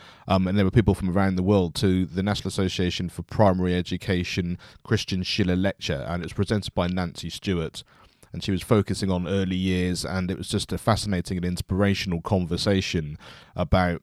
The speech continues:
the development of children, how that fits in with the current system, and her thoughts on, on what we can really do to support all of that. So, um, I'm glad to say that she's agreed for this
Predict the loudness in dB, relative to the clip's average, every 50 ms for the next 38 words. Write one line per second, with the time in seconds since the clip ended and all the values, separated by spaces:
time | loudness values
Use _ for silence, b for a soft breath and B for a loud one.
0 | -10 -10 -6 -4 -2 0 2 2 2 0 -2 -4 -6 -2 2 2 4 4 2 2
1 | 0 -2 0 0 0 0 0 -2 -4 -2 -2 -2 -2 -2 -4 -4 -4 -4 -4 0
2 | 2 4 4 2 2 -2 -4 -4 -4 -4 -2 -2 0 0 0 -2 -2 -2 -2 0
3 | 2 2 2 2 2 0 4 6 6 6 6 2 -2 -2 0 2 2 2 0 -2
4 | -6 B B B B B B B B B 0 2 2 2 2 0 -2 -4 -2 0
5 | 2 2 2 2 2 0 0 2 2 2 0 -2 -4 -6 -6 -6 -2 0 0 2
6 | 2 0 0 -2 -4 -6 -4 -2 -2 -2 -4 -4 0 2 2 4 4 2 0 0
7 | 0 0 2 2 2 0 0 -2 -2 -2 -2 -2 2 4 4 4 4 4 -2 -2
8 | -2 -2 0 -2 -4 -4 -4 -6 -4 -2 0 0 0 0 -2 -4 -2 -2 -2 -2
9 | -4 -6